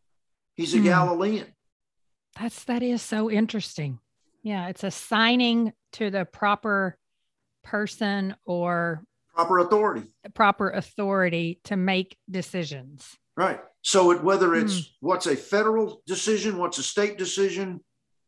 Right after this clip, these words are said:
Speaker 1: I try to give the greatest amount of discretion to subordinate geopolitical subdivisions as a state senator. So the school districts and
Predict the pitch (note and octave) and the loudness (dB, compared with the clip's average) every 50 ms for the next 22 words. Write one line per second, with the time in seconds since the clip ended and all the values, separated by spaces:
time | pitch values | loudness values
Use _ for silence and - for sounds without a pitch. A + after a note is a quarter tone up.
0 | _ - - D#3+ - - G3+ G3 F#3 E3 C3+ F3+ E3+ C#3+ D3+ - D#3 F#3 G3+ G3+ | _ -4 -4 -2 0 2 4 4 4 4 4 4 4 4 2 2 4 4 4 4
1 | G#3 G3+ - G3 F#3+ G3 G3 F#3 F#3 D3 D#3 C#3+ - - F3+ F#3 F#3 F3+ - F#3 | 2 0 -2 -2 0 0 0 -2 -4 -6 -8 -8 -8 -4 -2 -2 -2 -2 -2 -6
2 | F#3 F#3 E3+ F3 - D#3 D3+ C3 - - - - E3+ C#3 C3+ F3 F#3+ G3 F#3+ G3 | -8 -8 -10 -6 -2 0 0 0 0 -2 -4 -2 0 2 4 4 4 4 4 2
3 | - C#3+ E3+ F#3+ F#3+ F#3 F#3 F3+ G3 F3+ G3 E3+ - - F#3+ F#3+ E3+ E3+ F3+ F3 | 0 4 4 4 4 4 2 2 2 2 0 -2 -2 -2 0 0 0 0 0 0
4 | F#3+ F3+ D#3 F#3+ F#3 F3 E3+ F3 E3 D#3+ D3+ - - F#3 F3+ F3 - - F3+ F3 | 0 0 -2 -4 -6 -4 -4 -6 -4 -4 -6 -4 -4 -2 -2 -2 -2 -2 -4 -2
5 | E3+ E3 F3 E3+ E3+ - E3 D3 C3+ - - G3+ G3+ G3 F3+ F#3+ F3+ - F3 F#3 | 0 0 0 0 0 0 -2 -2 -2 -2 -2 0 2 4 4 4 2 2 0 -4
6 | F3+ F3+ - - F#3+ F3+ E3+ | -4 -4 -6 -8 -8 -8 -10